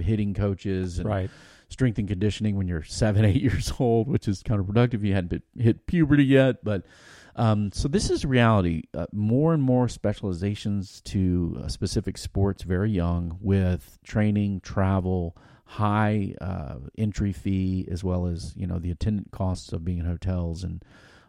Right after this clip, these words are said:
Speaker 1: all around the country, so to speak, for the sport. This is today's reality. And so, and to talk about this, uh, in the show notes, this will be a really good, um,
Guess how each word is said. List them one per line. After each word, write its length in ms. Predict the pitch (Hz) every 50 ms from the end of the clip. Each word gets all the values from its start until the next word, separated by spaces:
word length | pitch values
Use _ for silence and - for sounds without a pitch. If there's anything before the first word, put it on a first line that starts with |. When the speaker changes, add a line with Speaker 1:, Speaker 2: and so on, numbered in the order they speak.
| _
Speaker 1:
all 160 | - 101 101 95
around 280 | 92 95 98 95 92 87
the 60 | 85
country, 400 | - - 120 117 - - 110 101
so 140 | 98 120 104
to 80 | 101
speak, 260 | 95 - - 101 90
for 200 | - - 107 101
the 100 | 92 90
sport. 460 | 87 - - - - 107 98 90 82 -
This 340 | 92 92 110 120 120 - - -
is 580 | 92 95 98 104 113 117 123 131 117 - - _ _ _ _ _
today's 680 | _ - 101 85 87 98 95 92 92 90 87 85 80 - - _ _ _ _ _ _ _ _ _ _ _ _ _ _
reality. 600 | 113 107 107 113 120 131 131 120 107 92 92 92
And 100 | 92 90
so, 320 | - 127 113 113 107 95 - 80
and 200 | 71 82 110 -
to 80 | -
talk 360 | 113 - - - - 269 269 -
about 340 | 127 104 98 92 82 82
this, 480 | 87 95 90 92 92 90 - - - - - -
uh, 160 | 110 107 95 -
in 160 | - 143 165
the 80 | 165 127
show 260 | - - 117 113 113
notes, 260 | 104 101 92 90 -
this 140 | - 180 -
will 60 | 247
be 120 | 143 110 95
a 60 | 90
really 300 | 90 90 104 101 98 87
good, 520 | 80 - 101 98 95 92 92 90 82 85
um, 600 | 85 85 80 80 78 80 78 78 80 80 82 87